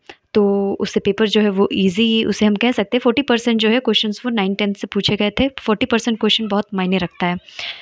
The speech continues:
तो पेपर काफ़ी ईजी हो गया था, कॉम्पिटिशन बहुत ज़्यादा टफ हो गया था। बच्चे, एक दो मार्क्स के लिए बच्चे कम्पीट कर रहे थे, जो कि काफ़ी, अ, मतलब, बहुत ही ज़्यादा टफ सिचुएशन था। अगर ईजी क्वेश्चन आता है, तो वो नाइन, टेंथ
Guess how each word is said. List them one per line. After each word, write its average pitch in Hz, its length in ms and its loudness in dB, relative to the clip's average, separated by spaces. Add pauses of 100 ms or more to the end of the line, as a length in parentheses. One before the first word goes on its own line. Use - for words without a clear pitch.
(120)
तो - 60 -2
पेपर 233 320 2
काफ़ी 240 280 0
ईजी 220 180 2
हो 240 80 4
गया 233 120 0
था, 247 100 0
कॉम्पिटिशन 214 600 0
बहुत 208 260 0
ज़्यादा 190 380 -2
टफ 226 260 -2
हो 214 80 4
गया 208 200 0
था। 220 140 0
बच्चे, 214 420 0 (800)
एक 208 180 2
दो 269 60 0
मार्क्स 208 380 2
के - 180 -4
लिए 202 180 2
बच्चे 202 420 0 (220)
कम्पीट 208 500 0
कर 180 160 -2
रहे 180 220 0
थे, 277 400 0
जो 202 200 -4
कि 208 140 -10
काफ़ी, 196 500 0
अ, - 200 -6 (640)
मतलब, 202 160 -4
बहुत 196 260 0
ही 214 60 4
ज़्यादा 202 280 2
टफ 220 240 -2
सिचुएशन 180 640 0
था। 208 200 -2 (720)
अगर 254 200 2
ईजी 277 400 2
क्वेश्चन 269 360 0
आता 247 220 0
है, 262 140 2
तो 254 140 -4
वो 240 120 -4
नाइन, 220 300 0
टेंथ 233 220 -2